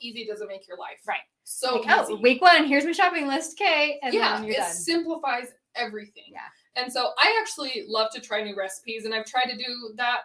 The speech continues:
Speaker 1: kind of planning, and I don't love that, but I still weekly plan once a week,
Speaker 2: Yeah.
Speaker 1: and then it helps with grocery lists and
Speaker 2: Right.
Speaker 1: whatnot.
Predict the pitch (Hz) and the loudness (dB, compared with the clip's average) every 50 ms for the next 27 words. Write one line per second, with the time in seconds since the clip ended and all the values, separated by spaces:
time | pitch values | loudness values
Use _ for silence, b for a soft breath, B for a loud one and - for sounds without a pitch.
0 | - _ - 240 233 240 240 - - 254 240 240 254 247 220 208 208 202 190 190 | -10 _ -6 -4 -4 -4 -6 -8 -6 -6 -4 -4 -6 -6 -6 -6 -6 -6 -4 -4
1 | 196 196 196 190 - 339 370 359 - - - 208 - 370 381 392 403 381 - - | -4 -4 -4 -6 -10 -16 -8 -6 -6 -6 -6 -6 0 2 4 4 4 2 0 -4
2 | - 214 - 233 269 277 - - 254 247 247 - 208 208 202 - - 226 233 - | -6 -4 -2 -2 -4 -4 -6 -4 -4 -4 -4 -4 -8 -10 -12 -10 -10 -10 -10 -6
3 | - 262 247 254 262 262 247 240 233 208 202 208 190 185 196 214 247 247 - - | -4 -2 -2 -2 -2 -4 -6 -8 -10 -10 -12 -14 -12 -10 -8 -6 -6 -8 -10 -16
4 | B B B 185 190 B B - 240 240 247 240 240 240 247 240 - - - - | B B B -18 -18 B B -4 -2 0 0 -2 -2 -2 -4 -4 -6 -6 -10 -10
5 | - 208 - _ - - - - - - 427 427 523 587 - - - - - 202 | -12 -12 -10 _ -10 -10 -10 -12 -14 -14 -12 -10 -10 -10 -8 -10 -10 -8 -6 -6
6 | - - - - - - 294 - - | -6 -6 -6 -8 -8 -10 -10 -10 -10